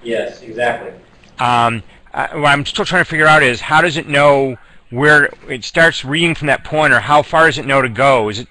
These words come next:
Speaker 2: is it null terminated? Does it keep reading
Speaker 1: Null
Speaker 2: until it
Speaker 1: terminated.
Speaker 2: hits a null?
Speaker 1: Until it hits a null, exactly. So what that means is that your slash bin slash S H string has to be null terminated.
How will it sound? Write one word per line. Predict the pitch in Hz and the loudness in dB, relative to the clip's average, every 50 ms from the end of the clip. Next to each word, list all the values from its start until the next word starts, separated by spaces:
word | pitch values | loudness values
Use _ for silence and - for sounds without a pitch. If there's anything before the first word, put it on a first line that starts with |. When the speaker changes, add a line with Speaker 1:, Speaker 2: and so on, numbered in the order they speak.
| - | -14
Speaker 2:
is | - 123 104 | -12 -10 -10
it | 143 - | -10 -8
null | 127 123 123 139 143 147 | -2 0 2 2 2 0
terminated? | - - 139 135 135 147 151 156 156 160 160 165 175 170 147 127 - | -4 -6 -4 -2 -2 -2 -2 -2 -2 -2 0 -2 -2 -4 -6 -8 -10
Does | - 117 104 131 | -10 -8 -8 -10
it | 117 - | -12 -12
keep | - 147 151 - | -12 -12 -10 -8
reading | 123 131 139 143 147 151 143 | -4 -4 -2 -2 -2 -2 -2
Speaker 1:
Null | 135 156 - | -2 -2 -2
Speaker 2:
until | 131 131 | 0 -2
it | 120 | -2
Speaker 1:
terminated. | - - - - _ | -4 -8 -16 -20 _
Speaker 2:
hits | 135 139 - | -16 -12 -10
a | 127 | -6
null? | 120 120 120 131 151 160 156 - - _ _ _ _ _ _ _ _ _ _ _ _ - - - | -2 0 2 2 0 0 -4 -8 -18 _ _ _ _ _ _ _ _ _ _ _ _ -20 -18 -14
Speaker 1:
Until | 120 120 120 - 160 160 151 | -14 -12 -8 -4 -2 0 0
it | 139 143 | 0 -2
hits | 143 135 | -4 -4
a | 135 | -6
null, | 123 120 113 110 | -6 -4 -2 -2
exactly. | 101 98 101 107 110 110 107 - - 87 87 87 - - - - - - - _ _ _ _ - - - - - - - _ _ _ _ _ _ _ _ _ _ _ _ _ _ _ _ _ _ _ _ - _ _ _ _ _ _ | -4 -4 -6 -6 -4 -4 -4 -6 -8 -12 -14 -16 -18 -20 -20 -20 -20 -20 -20 _ _ _ _ -20 -20 -20 -20 -20 -20 -20 _ _ _ _ _ _ _ _ _ _ _ _ _ _ _ _ _ _ _ _ -20 _ _ _ _ _ _
So | - 151 | 0 2
what | 156 156 - | 2 4 4
that | - 151 156 156 | 4 2 2 2
means | 160 165 175 190 196 180 175 | -2 -4 -4 -2 -2 -4 -4
is | - | -4
that | 170 170 151 139 | -2 -2 -2 -2
your | 135 - | -2 -6
slash | - - 156 151 151 147 147 - - | -6 -4 -2 0 0 0 -2 -4 -8
bin | 147 143 143 143 - | -10 -10 -10 -10 -8
slash | - - - - - - | -8 -6 -6 -6 -6 -6
S | 139 139 - 139 | -8 -10 -8 -8
H | 139 131 - - | -10 -10 -10 -12
string | - 139 131 135 - - | -12 -10 -8 -8 -8 -8
has | 147 135 117 110 | -8 -10 -10 -10
to | - | -12
be | 123 117 110 | -14 -14 -12
null | 110 117 113 110 - | -10 -10 -10 -10 -10
terminated. | - - 87 - 101 95 87 90 87 87 | -12 -12 -14 -14 -14 -14 -16 -16 -16 -18